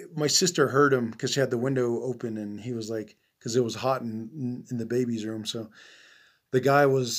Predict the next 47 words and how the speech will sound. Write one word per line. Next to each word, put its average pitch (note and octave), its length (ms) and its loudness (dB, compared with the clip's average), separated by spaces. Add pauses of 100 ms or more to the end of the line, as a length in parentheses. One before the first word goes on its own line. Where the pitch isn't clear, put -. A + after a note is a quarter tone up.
(120)
saying, B2+ 600 -2 (260)
"All A3 380 10
you A3 320 2
skinny B3 460 4
walkers, D#3 920 2
why E3+ 240 2
don't G#3+ 180 4
you G#3 120 2
come G#3 240 4
on G3+ 240 6
in G3+ 400 4
and, C3 580 -2 (240)
you D#3 140 0
know, B2 180 -2
listen F3 440 2
to D#3+ 400 4
the C#3+ 100 2
word F#3 300 8
of F3 120 4
the E3 100 2
Lord F3 540 8
and C3 400 -2
change F3 360 2
your D3 100 2
ways?" E3 520 4 (840)
And C3 360 2
my B2+ 100 0
sister D3 380 2
told C#3+ 260 2
me C3 80 2
that. A2 200 -4
And - 80 -16
I - 40 -14
was A#2+ 100 -10
like, A#2 200 -8 (300)
"That's C#3+ 220 -2
what F#3+ 120 4
he G3 60 4
said?" G#3 300 8
And F3+ 100 0
she's C3+ 200 -2
like, B2+ 140 0
"Yeah." D3+ 140 4
I C#3 40 4
was B2 140 0
like, A#2+ 180 -4
"Ah, C#3+ 440 2